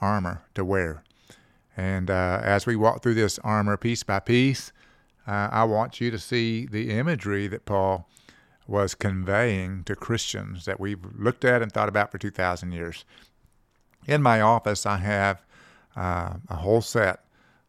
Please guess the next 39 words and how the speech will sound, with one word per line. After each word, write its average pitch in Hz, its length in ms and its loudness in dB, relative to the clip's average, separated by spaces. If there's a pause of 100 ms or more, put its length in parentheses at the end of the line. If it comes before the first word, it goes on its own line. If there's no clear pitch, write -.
of 95 280 0
Roman 127 520 2
centurion 110 800 -2 (240)
armor. 92 440 -2 (680)
And 95 240 -4
it 104 80 -4
consists 123 440 0
of 107 100 0
all 123 140 6
the 143 80 -2
pieces 135 340 0
that - 140 -4
we'll 110 100 -2
be 120 100 -2
describing 107 560 4
today. 101 560 4
And 101 120 -2
it 110 80 -8
was, 98 260 -2 (260)
it 123 40 -10
was 120 160 0
made 190 240 6
as 120 100 2
a 117 80 2
reproductive 107 680 0
piece, 101 380 0 (440)
uh, 101 320 4
found 120 300 6
it 131 80 -4
in 123 100 0
a 127 40 0
mall, 107 560 6 (200)
uh, 95 340 0
here 107 200 -2
in 107 60 0
the 104 60 -4
Dallas-Fort 104 460 0
Worth 104 200 -2
area. 101 440 0